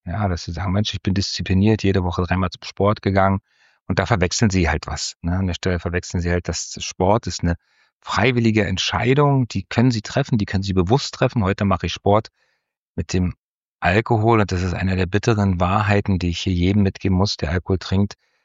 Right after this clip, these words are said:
die Möglichkeit der freien Entscheidung nimmt beständig ab. Je länger ihr Alkohol konsumiert, je regelmäßiger ihr Alkohol konsumiert, entwickeln sich bestimmte neuronale Verbindungen in eurem Hirn,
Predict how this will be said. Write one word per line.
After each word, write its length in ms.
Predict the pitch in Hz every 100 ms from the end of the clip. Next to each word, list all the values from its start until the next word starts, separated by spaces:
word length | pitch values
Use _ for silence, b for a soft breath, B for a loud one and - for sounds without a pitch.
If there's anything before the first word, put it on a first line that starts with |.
| _ _ _ -
die 380 | 95 90 85 -
Möglichkeit 640 | 98 101 - 117 - 104 -
der 80 |
freien 380 | 87 - 92 95
Entscheidung 580 | 92 92 - 92 92 90
nimmt 600 | 110 95 95 104 113 - -
beständig 680 | 87 - 87 85 85 85 -
ab. 180 | - 85 - _ -
Je 100 | 80
länger 260 | 85 101
ihr 240 | 95 92 90 - _ _ _ _
Alkohol 360 | 90 98 107
konsumiert, 520 | - 95 90 90 92
je 100 | -
regelmäßiger 840 | 90 92 117 131 110 101 - 92 90
ihr 140 | -
Alkohol 280 | - 92 92
konsumiert, 520 | 87 90 87 87 85 - b b b b
entwickeln 400 | - 82 95 98
sich 300 | 85 - - _ _ _ _ _ _
bestimmte 680 | - - 113 139 - 127 123 - _ _ _ _
neuronale 840 | 104 101 123 139 131 113 113 113
Verbindungen 640 | - 95 90 123 131 127 113
in 160 | 104
eurem 380 | 98 92 90 85
Hirn, 340 | 101 107 113